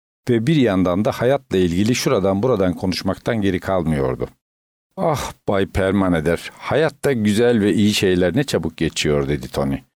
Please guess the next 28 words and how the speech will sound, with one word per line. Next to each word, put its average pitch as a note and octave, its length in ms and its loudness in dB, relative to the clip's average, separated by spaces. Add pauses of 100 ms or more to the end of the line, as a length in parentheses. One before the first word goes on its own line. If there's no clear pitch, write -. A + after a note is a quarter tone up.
(280)
Lafı D#3 280 0
Münih'e A#2+ 380 4
getirdi E2+ 460 0
ve B2+ 80 4
elindeki G2+ 500 2
çatalı A#2 420 0
ve E2 140 0
bıçağı G2+ 420 -2
bir C#3+ 120 0
an E2+ 200 0
için E2 240 -2
masaya E2+ 440 0
bırakıp F#2 340 -2 (360)
sert E3 400 -4
bir A2+ 100 0
ifadeyle G#2+ 640 0
bakışlarını G2 500 -2
tavanda F2 500 0
dolaştırdı. C#2 640 -4 (720)
Ayrıca D#3 560 2
arada B2 420 2
bir A#2 200 0
de A2+ 140 2
ağ-, G#2+ 380 0
Bavyera A#2+ 420 2
ağzıyla F#2+ 540 2
konuşmayı F#2 540 -2
denedi, G2 380 0